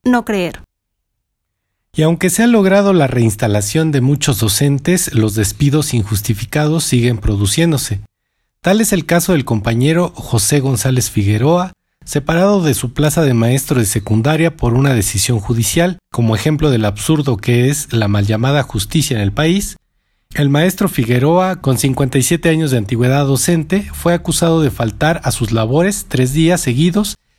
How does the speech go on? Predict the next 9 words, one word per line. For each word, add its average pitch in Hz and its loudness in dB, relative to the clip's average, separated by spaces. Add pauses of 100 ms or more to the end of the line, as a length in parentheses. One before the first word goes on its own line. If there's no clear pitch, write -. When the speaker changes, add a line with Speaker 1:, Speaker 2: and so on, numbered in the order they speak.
(200)
Speaker 2:
y 185 4
se 185 2
le 180 2
rechazó 180 0
su 214 0
justificación 139 -2
sindical 165 0
para 120 -2
ausentarse. 104 -2